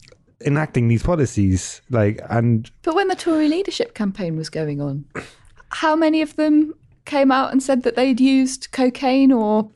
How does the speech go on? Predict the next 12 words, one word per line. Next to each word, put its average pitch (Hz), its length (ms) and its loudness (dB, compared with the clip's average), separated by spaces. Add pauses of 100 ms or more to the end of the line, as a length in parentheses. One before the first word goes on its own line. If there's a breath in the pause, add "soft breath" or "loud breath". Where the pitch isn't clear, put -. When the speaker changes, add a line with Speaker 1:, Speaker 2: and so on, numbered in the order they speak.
(100)
Speaker 2:
opium, 214 540 0
if 254 240 -4
you're 180 260 2 (280)
from 180 300 -4
the 170 140 0 (180)
eighteen 180 300 -2
hundreds? 175 400 -2 (280 loud breath)
Um, 220 380 2 (600)
but, - 260 -2
like, 294 300 -4
Michael 311 340 0
Gove, 202 640 -2